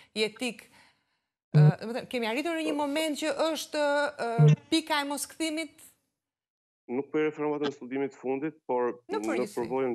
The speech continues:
Speaker 2: time disa vjeçare kryesisht me grupet vulnerable, sa kam pas mundësinë të hulumtoj.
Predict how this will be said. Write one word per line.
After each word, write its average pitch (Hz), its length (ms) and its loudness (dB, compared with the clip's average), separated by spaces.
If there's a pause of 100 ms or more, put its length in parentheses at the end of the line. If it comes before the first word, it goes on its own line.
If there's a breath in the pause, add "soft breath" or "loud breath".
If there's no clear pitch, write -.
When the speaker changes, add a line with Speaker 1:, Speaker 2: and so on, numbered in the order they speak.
Speaker 2:
time 120 300 0 (320)
disa 135 360 -2
vjeçare 123 540 0 (100)
kryesisht 113 560 -6
me 104 160 -2
grupet 110 240 -2
vulnerable, 101 600 -2
sa 117 100 -10
kam 113 160 -6
pas 117 220 -6
mundësinë 110 420 -6
të 104 80 -4
hulumtoj. 101 600 -6